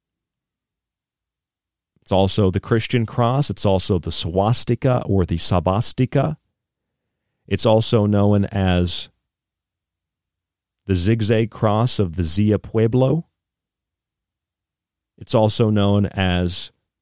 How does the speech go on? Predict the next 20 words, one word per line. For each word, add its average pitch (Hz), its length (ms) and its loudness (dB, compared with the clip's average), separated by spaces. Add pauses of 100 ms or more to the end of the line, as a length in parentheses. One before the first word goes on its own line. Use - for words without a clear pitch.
(320)
Thor's 113 420 2
hammer, 123 580 0
Odin's 127 460 2
cross, 120 680 -2 (240)
the 110 100 -4
dance 123 420 0
of 113 120 -2
Shiva, 139 600 -2 (1200)
the - 40 -20
sacred 107 440 -2
dances 104 440 -2
of - 140 -4
Pan. 117 520 -2 (1800)
It's - 120 -18
the 104 60 -8
sacred 123 400 0
dance 117 320 0
of 101 60 -4
the 101 60 0
sun 120 640 -2